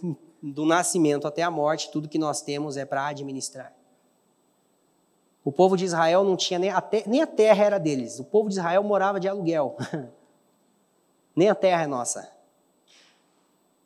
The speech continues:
O dinheiro não é nosso, nada é nosso. Mas tudo está sob a nossa administração.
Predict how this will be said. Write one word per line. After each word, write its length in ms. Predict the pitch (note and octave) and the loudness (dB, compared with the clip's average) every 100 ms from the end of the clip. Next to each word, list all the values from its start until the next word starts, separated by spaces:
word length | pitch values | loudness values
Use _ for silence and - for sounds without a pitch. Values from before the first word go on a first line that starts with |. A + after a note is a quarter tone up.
| - | -12
O 160 | - | -10
dinheiro 380 | G#2+ D#3 F#3+ F#3+ | 0 6 6 6
não 120 | C#3+ | 2
é 20 | A#2+ | -4
nosso, 360 | A2 G#2+ - | -8 -10 -6
nada 220 | D#3 F#3 | -2 -2
é 40 | D#3 | -2
nosso. 520 | A#2 F#2+ - - _ - | -6 -12 -14 -16 _ -10
Mas 280 | B2+ C3+ - | -6 -6 0
tudo 260 | E3+ F#3+ | 0 0
está 240 | F3+ - E3+ | -2 0 0
sob 180 | E3 D3+ | -2 -4
a 60 | |
nossa 380 | C#3+ E3+ F3 D#3 | -2 -2 -2 -6
administração. 1120 | D3 D#3 D#3+ D#3 D3+ - C#3+ B2 - F3 A#2+ | -4 -4 -4 -4 -6 -8 -8 -6 -4 -4 -6